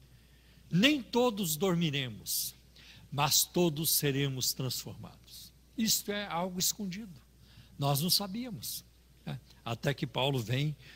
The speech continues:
com essa revelação dada a ele pelo Espírito Santo. Então, irmãos, eu quero falar outra coisa para vocês. Quando falamos da Bíblia Sagrada como a palavra de Deus,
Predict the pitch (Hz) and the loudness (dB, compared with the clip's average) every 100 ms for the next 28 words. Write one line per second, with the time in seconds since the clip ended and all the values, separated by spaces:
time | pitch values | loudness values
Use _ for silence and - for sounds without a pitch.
0 | - - 127 123 123 120 120 120 113 - | -12 -4 0 0 0 0 -2 -2 0 0
1 | 135 135 127 127 120 123 123 135 127 - | 2 0 0 2 0 0 0 0 0 0
2 | 190 185 - - 120 - - - - - | -4 -8 -4 -4 -4 -10 -20 -20 -20 -20
3 | - - - - 202 196 160 135 127 147 | -20 -20 -18 6 10 10 8 2 0 0
4 | 170 156 151 143 185 196 165 202 180 160 | 0 0 0 2 2 0 -4 -4 -6 -6
5 | - - - - - - - - - - | -8 -6 -6 -4 -4 -4 -4 -6 -6 -12
6 | - - 156 190 202 202 175 - 160 147 | -12 0 6 8 8 6 0 0 2 4
7 | 165 175 170 147 156 127 117 156 135 135 | 2 2 0 0 0 0 0 -2 0 -2
8 | - 143 110 98 92 98 135 123 120 110 | -2 -4 -6 -6 -8 -8 -6 -4 -4 -4
9 | 107 101 90 123 180 180 - | -6 -8 -6 -4 -2 -2 -4